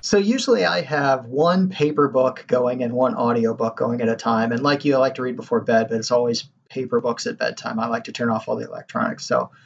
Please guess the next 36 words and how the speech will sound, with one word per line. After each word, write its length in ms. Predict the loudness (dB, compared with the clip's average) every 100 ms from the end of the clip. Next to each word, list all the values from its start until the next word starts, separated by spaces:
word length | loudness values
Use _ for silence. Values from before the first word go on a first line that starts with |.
| _ _
my 120 | 0 2
paper 340 | 0 0 2
book 200 | 0 2
right 140 | -2
now 180 | -2 -2
is 120 | -2
a 40 | -2
history 320 | -4 -2 -4
book 200 | -4 -8
called 200 | -8 -8
Fire 360 | -2 0 0 -2
and 100 | -2
Fortitude 680 | 0 0 -2 -4 -4 -4 -6 _ _ -6
by 240 | -2 0
a 40 | 0
guy 140 | 0
named 200 | 0 -2
John 240 | -2 0 0
McManus. 580 | -2 -2 0 0 0 -2
He's 200 | -2 -2
actually 520 | -2 0 0 0 -6 _ _ _
sort 200 | -2 0
of 60 | 2
local 300 | 2 0 0
guy. 220 | -2 -2
I 40 | -2
think 200 | -4 -4
he 100 | -8
teaches 600 | -6 -6 -2 -2 -2 -2
at, 380 | -2 -2 -2
uh, 280 | -2 -2 -4 -12 _ _ _ _ -6
at 220 | -4 -4 -2
University 480 | 0 2 0 0 -2
of 120 | -2
Rolla. 460 | 0 0 -2 -6 _ _ _ _ -4
Um, 420 | -2 0 0 -2